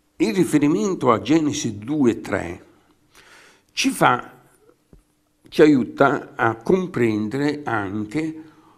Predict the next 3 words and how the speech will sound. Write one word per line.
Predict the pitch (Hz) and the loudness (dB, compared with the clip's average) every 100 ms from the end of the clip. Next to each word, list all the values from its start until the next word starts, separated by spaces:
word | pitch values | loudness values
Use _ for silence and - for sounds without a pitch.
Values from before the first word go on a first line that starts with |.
| _ _ _ | _ _ _
come | - 226 247 254 247 262 240 - - - _ _ _ _ _ _ _ _ _ _ _ - _ | 8 8 10 6 4 4 2 0 -12 -20 _ _ _ _ _ _ _ _ _ _ _ -20 _
procede | 170 180 175 123 110 117 143 | 2 2 2 -2 -2 -2 -4
adesso | 123 117 101 98 - - 135 135 143 | -2 -4 -6 -8 -10 -4 -2 -2 -6